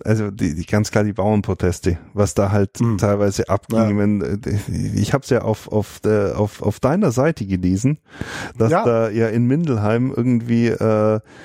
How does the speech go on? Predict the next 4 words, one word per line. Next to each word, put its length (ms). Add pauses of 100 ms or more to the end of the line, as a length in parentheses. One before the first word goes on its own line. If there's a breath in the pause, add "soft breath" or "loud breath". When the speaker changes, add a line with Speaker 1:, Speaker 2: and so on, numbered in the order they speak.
(680 loud breath)
Speaker 1:
hunderte, 1120
äh, 320 (140)
Anzeigen 880
wegen, 540